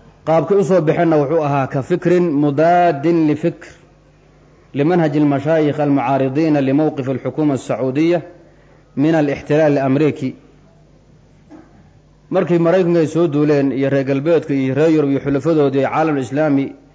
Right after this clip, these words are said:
mucdiisii, ubucdiisii yimaadeen iyo khaliijka iyo jasiiratul Carab ay lugaha soo dhigeen, culamo badan oo muslimiina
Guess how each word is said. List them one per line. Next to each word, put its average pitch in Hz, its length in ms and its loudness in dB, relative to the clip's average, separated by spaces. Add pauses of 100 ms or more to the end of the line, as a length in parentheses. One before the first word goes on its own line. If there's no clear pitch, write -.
(440)
mucdiisii, 156 640 0
ubucdiisii 143 500 -2
yimaadeen 143 480 0
iyo 139 140 0
khaliijka 147 440 -2
iyo 135 140 -4
jasiiratul 151 240 -2
Carab 151 160 0
ay 143 60 -2
lugaha 151 220 0
soo 151 200 -2
dhigeen, 151 320 0 (960)
culamo 170 240 2
badan 160 220 2
oo 147 40 0
muslimiina 143 560 -2